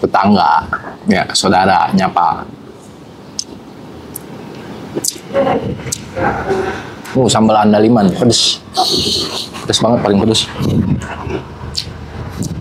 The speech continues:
Andaliman sama hijau nih pedes nih. Uh. Uh, satenya ada dua. Oke, kita makan lagi yang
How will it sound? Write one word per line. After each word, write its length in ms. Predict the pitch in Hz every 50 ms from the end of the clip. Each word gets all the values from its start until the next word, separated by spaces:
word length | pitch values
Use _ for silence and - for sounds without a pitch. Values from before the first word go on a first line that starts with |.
| - - - - - - - - - - - - - - - - - - - - - - - - - - - - - - - - - - - - - - - - - - - - - - - - - - - - - 427 427 415 - - 226 453 - - - - - - - - - - - -
Andaliman 440 | 117 113 123 123 120 127 135 147 147
sama 160 | 135 131 127 123 120 117
hijau 240 | 123 113 135 135
nih 140 | 143 151 -
pedes 320 | - 131 127 123 - - -
nih. 100 | - - - - - - - - - - - - - - - - - 127
Uh. 160 | 110 90 - - - - - - - - - - - - - - - - - - - - - -
Uh, 160 | - 202 185
satenya 400 | 151 131 123 135 160 180 190 175
ada 80 | 156
dua. 320 | 135 143 156 151 - - - - - - - - - - - - - - - - - - - - - - - - - - - - -
Oke, 300 | - 101 104 110 107 98
kita 320 | 113 117 123 123 123 107 98 - - - - - - - - - - - - - - -
makan 400 | - 110 113 107 117 113 113 113
lagi 400 | 110 107 110 110 120 135 143 131
yang 400 | 120 120 127 131 143 147 131 123